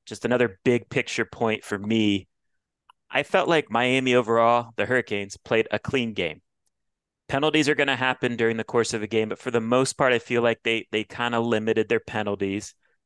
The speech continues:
Um, I feel like, you know, look, we talk about football. The essence of football is blocking and tackling. I think they blocked really well,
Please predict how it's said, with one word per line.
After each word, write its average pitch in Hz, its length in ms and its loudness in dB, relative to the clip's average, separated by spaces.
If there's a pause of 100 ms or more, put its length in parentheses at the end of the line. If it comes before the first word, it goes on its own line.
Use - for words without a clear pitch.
Um, 101 600 0 (480)
I 104 120 -2
feel 120 260 2
like, 113 360 4 (320)
you 110 60 -2
know, 113 80 4
look, 107 200 2 (100)
we 110 100 -4
talk 123 200 0
about 117 200 0
football. 120 600 0 (280)
The 110 180 -10
essence 120 400 -2
of 110 120 -4
football 117 580 0 (400)
is 101 140 -2
blocking 107 600 0
and 92 140 -12
tackling. 151 580 -2 (640)
I 101 200 -2
think 107 320 -4 (240)
they 92 180 -2 (160)
blocked 107 460 0 (920)
really 127 220 4
well, 90 340 2